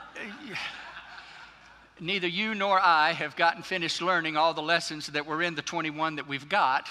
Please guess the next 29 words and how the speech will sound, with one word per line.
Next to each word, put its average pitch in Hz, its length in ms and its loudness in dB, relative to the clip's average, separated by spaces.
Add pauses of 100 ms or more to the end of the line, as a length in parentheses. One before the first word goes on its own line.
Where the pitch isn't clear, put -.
and 151 140 -8
so 160 160 -2
we 151 140 -2
have 147 140 -2
not 196 240 6
added 143 380 2
sixteen 151 520 -6
more 139 280 -4
of 123 200 -4
them 123 260 -14 (160)
to 127 280 -8 (280)
the, 123 160 -8 (200)
the 135 60 -14
Gospel. 113 440 -10 (800)
So 143 220 0
there's 151 260 0
good 208 240 0
news 143 300 -2
this 135 240 -6
morning, 127 400 -6
and 131 180 -10
God 143 300 2
is 135 100 -8
good 135 280 -8
<laughs> - 120 -2
to 156 220 -2
us. - 260 -2 (880)
John, 180 480 2
uh, 156 200 -2